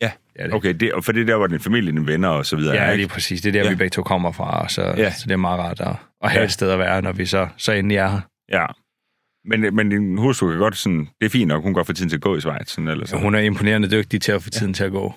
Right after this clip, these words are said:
Speaker 1: Ja.
Speaker 2: og, og passe sig selv på en
Speaker 1: Nå,
Speaker 2: eller anden
Speaker 1: fordi
Speaker 2: måde.
Speaker 1: du er
Speaker 2: Det er
Speaker 1: ikke hjemme
Speaker 2: helt
Speaker 1: for
Speaker 2: vanvittigt.
Speaker 1: fanden.
Speaker 2: Nej, men det er det.
Speaker 1: Ja.
Speaker 2: Det er det, men, men hun er, altså, hun har et enormt talent for, for at underholde sig selv.
Speaker 1: Ja.
Speaker 2: Øh, det skal hun bare have credit for.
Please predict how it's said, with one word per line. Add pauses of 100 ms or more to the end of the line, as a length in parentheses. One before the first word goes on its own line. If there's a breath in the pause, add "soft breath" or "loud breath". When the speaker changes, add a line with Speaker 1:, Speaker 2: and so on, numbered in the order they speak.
Speaker 1:
Ja.
Speaker 2:
og,
og
passe
sig
selv
på (200)
en
Speaker 1:
Nå,
Speaker 2:
eller
anden
Speaker 1:
fordi
Speaker 2:
måde.
Speaker 1:
du
er
Speaker 2:
Det
er
Speaker 1:
ikke
hjemme
Speaker 2:
helt
Speaker 1:
for
Speaker 2:
vanvittigt.
Speaker 1:
fanden. (320 loud breath)
Speaker 2:
Nej,
men
det
er
det.
Speaker 1:
Ja. (240)
Speaker 2:
Det
er
det,
men,
men
hun
er,
altså, (340 soft breath)
hun
har
et
enormt
talent
for,
for
at
underholde
sig
selv. (340)
Speaker 1:
Ja.
Speaker 2:
Øh,
det
skal
hun
bare
have
credit
for.